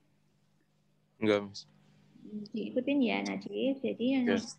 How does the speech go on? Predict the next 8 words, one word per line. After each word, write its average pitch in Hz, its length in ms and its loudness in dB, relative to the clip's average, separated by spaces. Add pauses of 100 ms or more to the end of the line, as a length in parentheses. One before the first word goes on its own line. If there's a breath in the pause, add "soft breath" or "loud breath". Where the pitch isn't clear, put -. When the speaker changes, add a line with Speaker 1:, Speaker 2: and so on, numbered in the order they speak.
(160)
Speaker 2:
nomor 208 240 -12
tiga, 202 560 -6 (720)
mungkin 277 640 0
Diva 269 320 2
mau 294 240 0
membantu 269 480 0
jawabannya 240 480 0
apa 262 160 -6